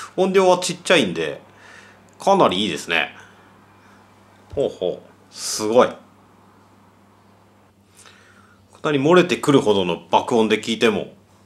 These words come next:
あの、普通に聞こえました。<laughs> 普通って言ってあれなんですけども、そのまま音がちっちゃくなる感じですね、やっぱり。すごいです。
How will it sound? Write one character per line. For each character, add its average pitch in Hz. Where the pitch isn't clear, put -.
あ -
の、 98
普 -
通 147
に 135
聞 -
こ 123
え 107
ま 98
し -
た。 -
<laughs> -
普 -
通 143
っ 143
て 127
言 120
っ -
て 110
あ 104
れ 110
な 104
ん 101
で 82
す -
け 87
ど 82
も、 80
そ -
の 147
ま 143
ま 139
音 127
が 92
ち 101
っ 98
ち 131
ゃ 113
く 98
な 85
る 80
感 73
じ 80
で 76
す -
ね、 90
や 85
っ -
ぱ 90
り。 73
す -
ご 135
い 107
で 82
す。 -